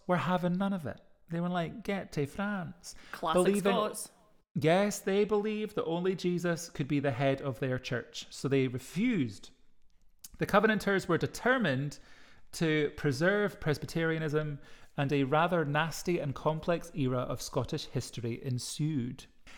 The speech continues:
Speaker 1: The Covenanting movement began with the signing of the National Covenant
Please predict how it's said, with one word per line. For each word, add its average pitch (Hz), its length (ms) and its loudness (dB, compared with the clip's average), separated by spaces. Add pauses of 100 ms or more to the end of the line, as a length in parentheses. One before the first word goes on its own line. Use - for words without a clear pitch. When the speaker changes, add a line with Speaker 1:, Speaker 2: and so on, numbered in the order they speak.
(140)
Speaker 1:
The 165 100 4
Covenanting 220 680 8
movement 165 440 0
began 151 460 2
with 151 180 -2
the 139 80 -4
signing 175 460 0
of 139 180 -4
the 139 100 0
National 147 480 -2
Covenant 135 560 -4